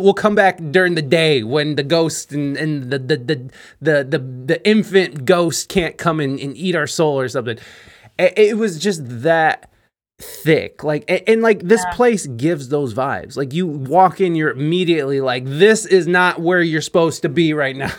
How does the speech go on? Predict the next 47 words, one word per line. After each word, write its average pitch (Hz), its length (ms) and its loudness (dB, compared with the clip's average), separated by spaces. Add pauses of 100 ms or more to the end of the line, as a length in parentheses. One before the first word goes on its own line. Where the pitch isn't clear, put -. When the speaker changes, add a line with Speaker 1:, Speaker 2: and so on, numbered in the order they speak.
Speaker 1:
<laughs> 160 160 -8
Like, 196 280 -4 (280)
you 247 240 2
are 226 140 6
not 202 340 2 (380)
welcome 165 540 0
here. 117 420 -4 (240)
Whatever's 180 640 -2
in 165 140 -4
here 147 200 -4
does 147 320 -4
not 135 240 -4
want 117 260 -8
you 117 100 -10
here. 107 380 -10 (460)
And, 123 300 -6
uh, 113 200 -4
that, 170 280 -6
that, 131 240 -6
that 127 180 -10
was 127 200 -12
the, 117 180 -14
that. 127 220 -12
Yeah. 131 240 -8
So, 127 320 -6 (580)
yeah, 190 280 -2
fuck - 340 -8
that. 147 200 -2
Listen 202 280 -2
to 240 100 -8
your 233 140 -2
intuition. 196 560 -4 (120)
Speaker 2:
<laughs> - 120 -20
Speaker 1:
Listen 208 320 -2
to 147 220 -4
it. 107 200 -10 (160)
Yeah, 180 120 2
I - 20 2
mean, 196 280 2
I 185 80 0
mean, 220 180 0
Speaker 2:
That's 247 100 -2
Speaker 1:
even 269 160 0
if 269 80 -2
Speaker 2:
scary 196 260 0
Speaker 1:
it's 170 140 -8
Speaker 2:
as - 60 -20